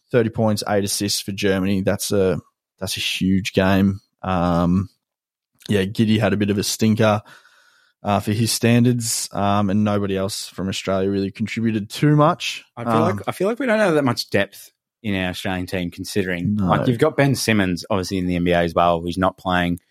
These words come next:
Speaker 2: Ingles is, I don't think he's fully fit.
Speaker 1: He's only playing, like, eighteen minutes a
Speaker 2: Yeah.
Speaker 1: game. So he's playing, what are they? They're ten-minute quarters. So he's playing less than half a game still
Speaker 2: Yeah.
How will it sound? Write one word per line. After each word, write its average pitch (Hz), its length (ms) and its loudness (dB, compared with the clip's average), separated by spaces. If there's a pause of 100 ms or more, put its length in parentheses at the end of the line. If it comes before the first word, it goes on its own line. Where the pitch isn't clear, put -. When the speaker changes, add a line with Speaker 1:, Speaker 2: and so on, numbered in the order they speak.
(100)
Speaker 2:
Ingles 110 400 2
is, 101 240 2
I 107 100 2
don't 113 120 2
think 139 100 2
he's 95 120 -2
fully 85 240 -2
fit. - 380 -2 (380)
Speaker 1:
He's 123 140 4
only 131 140 4
playing, 113 240 2
like, 98 160 2
eighteen 98 360 4
minutes 95 420 0
a 107 60 0
Speaker 2:
Yeah. 92 280 2
Speaker 1:
game. 85 220 -2
So - 180 0
he's 95 120 0
playing, 107 380 2
what 117 120 4
are 127 60 2
they? 110 200 2
They're 101 140 0
ten-minute 107 540 -2
quarters. 87 460 -2
So 87 120 -2
he's 92 120 -2
playing 95 340 -2
less 85 220 -4
than 92 100 -6
half 98 260 -6
a - 40 -6
game 82 340 -6 (140)
still 80 540 -2 (260)
Speaker 2:
Yeah. 95 200 -6